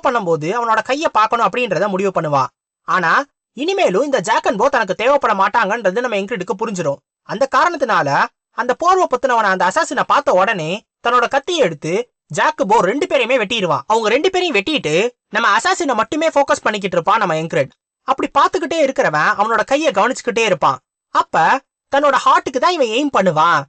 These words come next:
So, ஹார்ட்டை ப்ரொடெக்ட் பண்ணிடலாம் அப்படின்னு சொல்லிட்டு தன்னோட ஸ்வாடை வச்சு தன்னோட ஹார்ட் கிட்ட வச்சிருவான். அப்படி ப்ரொடெக்ட் பண்ணிடலாம் நினைக்கும் போதே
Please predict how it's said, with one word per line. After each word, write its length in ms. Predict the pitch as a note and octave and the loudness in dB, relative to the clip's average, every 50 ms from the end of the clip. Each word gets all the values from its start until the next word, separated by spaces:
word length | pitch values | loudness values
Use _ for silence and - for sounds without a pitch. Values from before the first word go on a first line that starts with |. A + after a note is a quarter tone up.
| _ _ _ | _ _ _
So, 180 | - - - - - - | -4 0 0 0 2 4
ஹார்ட்டை 340 | C4+ F4 - F4 C#4+ - | 2 2 2 0 -2 0
ப்ரொடெக்ட் 240 | A#3+ C4 D#4 - - | 0 0 0 0 -2
பண்ணிடலாம் 360 | C#4 A#3+ A3+ G#3+ A3+ A#3+ A3+ G3+ | -2 0 0 0 2 2 0 2
அப்படின்னு 220 | - C4+ C#4+ C#4 | 0 0 -2 -2
சொல்லிட்டு 580 | - - F#3+ E3 D3+ C3+ - D3+ E3+ G3 A3 _ _ _ _ - | -2 -4 -4 -4 -4 -4 -4 -2 -2 -2 -4 _ _ _ _ 0
தன்னோட 180 | C#4 D4+ D4+ C#4 | 2 4 4 2
ஸ்வாடை 380 | - - - D4 D#4+ F#4+ F4 | 2 2 2 4 4 4 4
வச்சு 260 | A#3+ F3+ - - G#3 B3 - | 2 0 0 -2 -2 -2 0
தன்னோட 140 | B3+ B3 A#3+ | 2 2 2
ஹார்ட் 320 | A3 - B3+ D4 D4+ - A3+ | 2 2 2 2 2 0 -8
கிட்ட 180 | - F#3 A#3+ | -4 -2 2
வச்சிருவான். 440 | A3+ F#3+ F3+ - B3 A3+ F3+ D3+ C3+ - _ _ _ _ _ _ _ _ | 2 2 2 2 0 2 2 2 0 -2 _ _ _ _ _ _ _ _
அப்படி 580 | _ C4+ D4 - - A#3+ G3 A3 D4 D#4 - _ _ _ _ - | _ -4 -2 -2 -4 -6 -4 -6 -8 -8 -8 _ _ _ _ -2
ப்ரொடெக்ட் 280 | A3 B3+ E4+ - _ D#4 | -2 -2 -2 -2 _ -2
பண்ணிடலாம் 360 | C#4+ C#4+ C#4 C4+ C#4+ E4 F#4 | 0 2 0 2 2 0 0
நினைக்கும் 340 | D#4 A#3+ B3+ D#4 - F#4 E4+ | 0 0 -2 0 -2 -2 0
போதே 480 | D#4 A#3+ E3+ D#3 D#3 F3 A3+ C4+ - | 0 0 0 0 -2 -2 -2 -2 -4